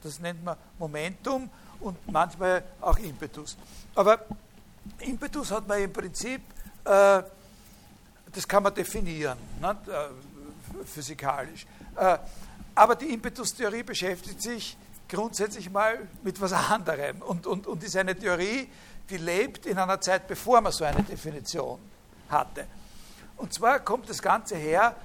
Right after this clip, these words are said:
aus der aristotelischen Theorie, äh, von der Bewegung, nämlich, dass jeder Körper, der nicht nur seiner, äh, seiner natürlichen Bewegung folgt, also der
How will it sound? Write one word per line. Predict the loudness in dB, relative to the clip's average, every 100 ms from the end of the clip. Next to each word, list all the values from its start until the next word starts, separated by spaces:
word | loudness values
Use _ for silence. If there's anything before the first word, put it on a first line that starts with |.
| -2
aus | 6 6
der | 6 4
aristotelischen | 2 0 -6 -4 -4 -4 -6 -8 -10 -14 -20 -4
Theorie, | 0 0 0 -2
äh, | 0 2 2 0 -8 -8
von | -6 -4
der | -6
Bewegung, | -8 -8 -6 -4 2 2 0 -12 -16 -16 -8
nämlich, | -4 -2 -2 -4 -10 -16 -20 -14 -8
dass | -4
jeder | -2 0 -2
Körper, | 2 6 6 6 2 2 -10 -20 -20 -20 -20 -20 -20 -20 -10
der | -6
nicht | -4 -4 -6
nur | -6 0 4 2 0 -4
seiner, | 0 4 6 6 4 2 -8 -20 -20 -12 0
äh, | 4 6 4 2 -4 -14 -14
seiner | -6 -4 -2 -2 -4 -8 -14 -14 -8
natürlichen | -4 0 2 0 -2
Bewegung | -4 -2 -4 -4 -8
folgt, | 0 4 4 2 -4
also | -4 -4
der | -4 -2 -4